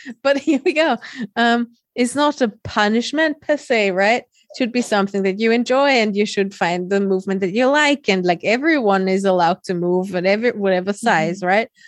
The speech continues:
Speaker 1: So I had never thought I'd actually say that. <laughs>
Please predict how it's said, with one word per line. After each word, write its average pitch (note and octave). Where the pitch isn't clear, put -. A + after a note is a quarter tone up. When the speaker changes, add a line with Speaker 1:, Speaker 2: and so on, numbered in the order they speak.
Speaker 1:
So G3
I F#3
had E3+
never D3+
thought F3
I'd D#3+
actually E3+
say F#3+
that. G#3
<laughs> -